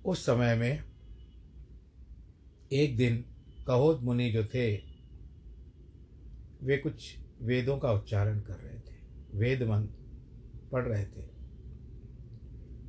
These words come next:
भीतर से बालक को भी ज्ञान था, इसके लिए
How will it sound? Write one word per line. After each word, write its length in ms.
भीतर 300
से 420
बालक 440
को 100
भी 180
ज्ञान 320
था, 280
इसके 280
लिए 300